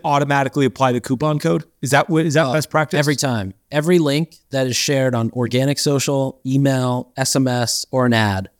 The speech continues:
Speaker 2: every link should have the discount code auto-applied, and it should have the U T Ms already in there.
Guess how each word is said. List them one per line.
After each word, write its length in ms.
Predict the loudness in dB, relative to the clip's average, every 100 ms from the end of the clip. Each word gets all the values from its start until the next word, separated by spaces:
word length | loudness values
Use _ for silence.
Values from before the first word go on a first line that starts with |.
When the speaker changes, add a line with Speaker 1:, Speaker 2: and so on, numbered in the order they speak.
| _ _ _
Speaker 2:
every 320 | -2 0 4 4
link 340 | 2 0 -4
should 240 | -4 -2
have 460 | 2 2 2 -2 -6 _ _ -8
the 60 | -4
discount 460 | -2 0 0 0
code 280 | 0 0 0 -2
auto-applied, 800 | -2 0 0 0 2 4 2 -2 _ _ _ _
and 160 | -2 0
it 60 | 2
should 140 | 2
have 140 | 2
the 100 | 2
U 160 | 0 0
T 180 | -2 0
Ms 360 | 2 0 -2 0
already 320 | 2 4 4
in 120 | 4
there. 300 | 2 0 -4